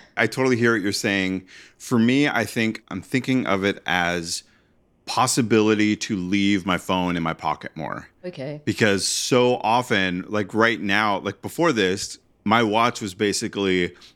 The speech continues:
Speaker 1: a delivery advice to tell me to pull my phone out of my pocket. <laughs> It was, like, so often, like, it was, like, just enough to tell me,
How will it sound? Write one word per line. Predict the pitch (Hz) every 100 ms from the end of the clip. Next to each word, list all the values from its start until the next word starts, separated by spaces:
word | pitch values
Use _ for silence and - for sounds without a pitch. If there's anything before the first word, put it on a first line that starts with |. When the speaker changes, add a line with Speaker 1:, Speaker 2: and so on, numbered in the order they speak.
| -
Speaker 1:
a | 120
delivery | 117 120 120 113 101 -
advice | 95 98 87 85
to | - 98
tell | 113 98
me | 92
to | 101
pull | 90 98
my | 85
phone | - 90
out | 78
of | -
my | 80
pocket. | 73 - - - - - -
<laughs> |
It | - - - - -
was, | 117
like, | 107
so | - 147 127
often, | 113 117 117 101 92 92 -
like, | 90 92 -
it | 117
was, | 113 101
like, | 104 92
just | - 143 -
enough | 139 123 113
to | 113
tell | - 104
me, | 101